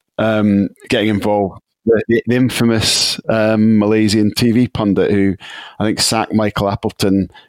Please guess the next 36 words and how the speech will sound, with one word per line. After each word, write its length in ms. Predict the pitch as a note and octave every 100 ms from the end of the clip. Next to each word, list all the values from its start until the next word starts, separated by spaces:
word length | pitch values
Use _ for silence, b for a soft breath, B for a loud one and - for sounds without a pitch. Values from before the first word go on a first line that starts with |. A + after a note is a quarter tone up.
| _
without 240 | G2+ A2
ever 120 | A2
having 360 | G2 A2 G#2+ G#2 -
ever 180 | A2+ G#2
met 300 | A2 B2+ F2
him, 180 | G2
just 200 | G2+ G#2
left 220 | A2+ G#2+ G#2
a 40 |
letter 300 | G#2 G#2+ -
on 80 | G2+
his 160 | F#2+
desk 320 | F2 A2+ - -
one 160 | F#2+
morning. 280 | F#2+ F2+ F#2
Michael 280 | G2+ F#2 F#2+
came 180 | - F2
to 80 |
work 340 | C2 G2 G2 -
and 140 | F2+
there 360 | - - - -
was 100 | F#2+
a 40 |
letter 280 | F#2 G#2+ G2+
saying, 220 | - F#2+
"You're 100 | F2+
sacked, 340 | F2 G#2+ G2 -
Shebi 340 | - F#2 F#2
Singh," 220 | F2 G2+
and 100 | F#2+
he'd 80 | F2
never 160 | F#2+ F2+
met 200 | G#2 -
the 80 |
guy. 180 | F#2 F#2
But, 220 | F2+ A2